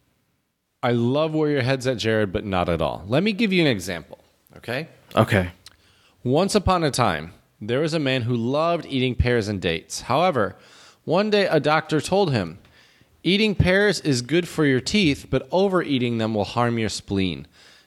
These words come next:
Speaker 1: Dates are good for your spleen, but overeating them will harm your teeth." The man decided that as long as he only
Speaker 2: <laughs>
Speaker 1: chewed the pears and only swallowed the dates, he would be just fine.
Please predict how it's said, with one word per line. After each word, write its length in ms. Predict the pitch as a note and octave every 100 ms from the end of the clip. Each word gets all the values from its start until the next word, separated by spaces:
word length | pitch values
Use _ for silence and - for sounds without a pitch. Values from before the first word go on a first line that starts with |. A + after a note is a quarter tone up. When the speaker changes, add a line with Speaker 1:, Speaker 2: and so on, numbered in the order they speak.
| _ -
Speaker 1:
Dates 320 | E3 G#3+ -
are 120 | D3+ C3
good 220 | B2+ B2+
for 140 | -
your 160 | B2+ A2+
spleen, 520 | - - G#2 G#2 A#2+
but 160 | A2+ -
overeating 640 | C3+ B2+ B2+ - F#3 F#3 B2+
them 180 | A2
will 120 | G#2 F#2+
harm 260 | G2+ G2+
your 120 | G2 F#2
teeth." 520 | - C#3 F#2 - - _ - - - - _ _
The 120 | B2
man 300 | B2 D#3+ A3
decided 720 | A#3+ - - A#2+ G#2 G#2+ B2 D#3 - _ _
that 160 | - C3
as 200 | D3 -
long 240 | C3+ D#3+ D#3
as 160 | -
he 120 | -
only 320 | - D3 C#3+ C3+
Speaker 2:
<laughs> 0 |
Speaker 1:
chewed 420 | - - A#3+ -
the 80 | A3+
pears 560 | - C#3+ A2 B2 D#3+
and 80 | C3+
only 300 | A#2+ C#3 C#3+
swallowed 640 | - - C#3+ F3+ A3+ F#3
the 80 | B2+
dates, 580 | F#2 F#2+ G2 B2 - - _ - - _
he 260 | - F#3+ G#3
would 200 | G3 D3
be 140 | D#3+
just 300 | B2 C#3 -
fine. 460 | - G2+ E2+ D2